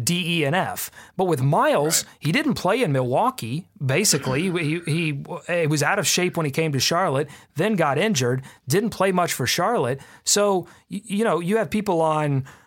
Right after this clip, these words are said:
Speaker 1: um, you know, on calling into talk radio and on Twitter saying, uh, "The Hornets need to move Miles. The Hornets need to, to find a trade for Miles." But the question was not, d-, do the Hornets need to move Miles? The question is,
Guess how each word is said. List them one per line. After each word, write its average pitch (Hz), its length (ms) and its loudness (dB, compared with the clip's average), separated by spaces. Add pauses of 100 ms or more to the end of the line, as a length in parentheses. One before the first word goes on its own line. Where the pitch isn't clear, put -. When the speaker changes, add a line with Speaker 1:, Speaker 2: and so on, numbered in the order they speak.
(100)
Speaker 1:
um, 120 540 -2
you 139 80 -8
know, 127 240 -4
on 127 380 -4
calling 180 320 0
into 160 100 0
talk 147 240 0
radio 196 420 0
and 143 80 0
on 123 140 0
Twitter 196 320 0
saying, 135 400 0
uh, 143 140 -4
"The 131 100 0
Hornets 190 300 0
need 180 80 0
to 160 80 0
move 160 200 0
Miles. 139 320 0
The 120 100 -2
Hornets 185 260 0
need 175 160 0
to, 151 120 -2 (240)
to 135 120 0
find 170 260 0
a 135 40 -2
trade 160 280 0
for 135 80 -4
Miles." 127 480 -2 (480)
But 202 120 -2
the 190 60 -2
question 240 420 2
was 143 360 0
not, 175 360 0 (340)
d-, 151 140 -4
do 160 260 0
the 165 100 2
Hornets 147 320 0
need 147 160 0
to 139 60 0
move 135 240 0
Miles? 165 340 2
The 131 80 -2
question 220 380 0
is, 127 180 0